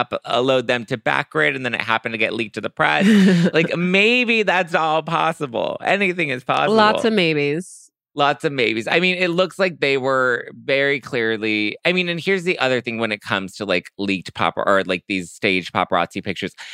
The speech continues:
Speaker 1: is sometimes it's not always the talent that leaks it. Sometimes it's one of the, it's their manager or it's their publicist that's trying to diffuse rumors. So it's possible that maybe Heather and Terry didn't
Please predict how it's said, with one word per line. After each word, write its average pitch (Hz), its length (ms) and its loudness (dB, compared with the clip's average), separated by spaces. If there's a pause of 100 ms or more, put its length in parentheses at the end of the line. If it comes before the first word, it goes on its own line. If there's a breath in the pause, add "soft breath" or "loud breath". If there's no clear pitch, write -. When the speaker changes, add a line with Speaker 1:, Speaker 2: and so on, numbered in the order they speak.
(100)
Speaker 1:
is 143 140 2
sometimes 165 400 0
it's 160 180 -6
not 139 220 2
always 113 300 2
the 110 100 0
talent 113 500 -2
that 127 140 0
leaks 101 300 -4
it. 165 180 2
Sometimes 127 540 -2
it's - 320 -6
one 110 320 -2
of 101 100 0
the, 110 100 -2
it's - 180 -6
their 101 120 4
manager 113 560 0
or 92 220 0
it's - 160 -8
their 90 260 0
publicist 117 720 -2 (400 soft breath)
that's 123 200 -4
trying 117 320 -2
to 113 60 -2
diffuse 107 600 0
rumors. 110 360 0
So 147 100 2
it's 135 140 -2
possible 143 420 -2
that 120 100 -6
maybe 123 360 0 (340 soft breath)
Heather 131 380 0
and 120 140 -6
Terry 120 320 0
didn't 107 320 -2